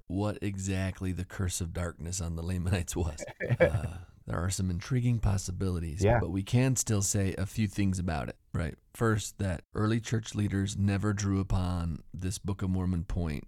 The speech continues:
Speaker 1: to justify the priesthood temple ban on black Africans. That was the short answer to the first part of the question.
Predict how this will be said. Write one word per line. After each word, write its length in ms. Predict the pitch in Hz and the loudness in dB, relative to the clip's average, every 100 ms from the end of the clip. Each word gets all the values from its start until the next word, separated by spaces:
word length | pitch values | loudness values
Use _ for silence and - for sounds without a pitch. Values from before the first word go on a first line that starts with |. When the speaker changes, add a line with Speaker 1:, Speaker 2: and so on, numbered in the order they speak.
| - | -12
Speaker 1:
to 380 | - 82 76 69 - | -6 -4 -4 -6 -8
justify 640 | 98 92 - 95 92 82 | -4 -2 -2 -6 -4 -4
the 140 | 82 80 | -4 -8
priesthood 560 | - 87 - - 87 | -6 -6 -6 -8 -4
temple 280 | - 92 85 | -2 -2 -2
ban 300 | 90 87 80 | -4 -4 -4
on 120 | 82 | -4
black 280 | 82 76 - | -6 -8 -8
Africans. 580 | 69 - - - - - _ - | -8 -10 -12 -14 -16 -20 _ -6
That 140 | - | -4
was 100 | 95 | -4
the 100 | - | -4
short 280 | - 110 95 | -2 2 2
answer 320 | 76 - - | 0 -4 -8
to 100 | - | -8
the 100 | - | -10
first 280 | - 101 - | -6 -6 -4
part 120 | - | -4
of 60 | - | -4
the 80 | - | -6
question. 380 | - - - | -10 -10 -14